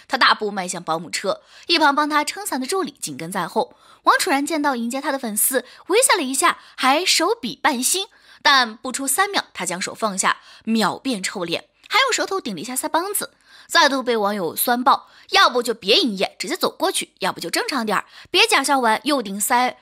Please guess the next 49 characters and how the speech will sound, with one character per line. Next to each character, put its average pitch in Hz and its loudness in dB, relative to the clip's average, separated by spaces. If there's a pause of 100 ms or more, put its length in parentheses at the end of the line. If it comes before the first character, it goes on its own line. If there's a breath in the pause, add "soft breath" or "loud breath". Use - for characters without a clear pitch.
(100)
翻 311 2
白 247 2
眼 240 -4
的， 196 4
显 202 -2
得 143 -10
人 165 -8
品 220 -8
有 202 -6
问 392 -2
题。” - -8 (440 loud breath)
装 539 6
都 640 6
懒 247 4
得 226 -4
装 254 -2
吗？ 247 2
这 247 -4
是 254 0 (260 soft breath)
感 226 2
觉 233 2
他 277 0
要 269 4
打 240 4
手 262 0
机 294 -2
了。 320 0 (520 loud breath)
他 - 2
为 508 6
什 330 2
么 302 -2
老 294 4
有 508 6
这 311 -2
种 220 -4
刻 226 -8
薄 196 -4
表 190 -2
情， - -4
一 190 -8
副 247 -8
小 247 -2
太 - -6
妹 381 -2
的 - -4
作 190 -6
风？ 185 -2 (680 soft breath)
好 339 4
了， 392 8